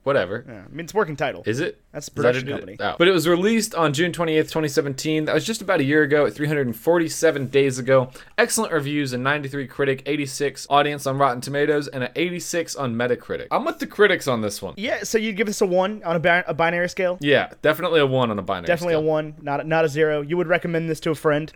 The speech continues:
Speaker 1: I sure would.
Speaker 2: Fair enough. Uh, well, what is, what do the critics say about it? I've got a negative review here from, uh, Adam Naiman of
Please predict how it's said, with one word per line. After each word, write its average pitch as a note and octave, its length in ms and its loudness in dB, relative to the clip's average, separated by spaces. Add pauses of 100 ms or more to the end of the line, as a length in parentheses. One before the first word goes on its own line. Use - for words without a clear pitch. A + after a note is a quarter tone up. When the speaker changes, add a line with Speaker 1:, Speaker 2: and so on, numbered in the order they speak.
Speaker 1:
I A#2 120 4
sure C#3 320 4
would. G2 260 0
Speaker 2:
Fair A3 240 0
enough. F#3 400 -2
Uh, E3+ 240 2
well, F3+ 100 -2
what B3+ 160 4
is, C#4+ 220 -2
what G3+ 120 2
do A#3 60 4
the A3+ 80 0
critics A3+ 280 0
say D#3+ 160 4
about A#2+ 240 0
it? A2 80 -4
I've F#3 100 -4
got C4 100 4
a G3 60 2
negative D#3+ 340 0
review C#3+ 220 -4
here C#3+ 260 -2
from, B2 520 -6
uh, A#2+ 180 -8 (100)
Adam F#3 460 0
Naiman A3 480 2 (120)
of D3+ 320 0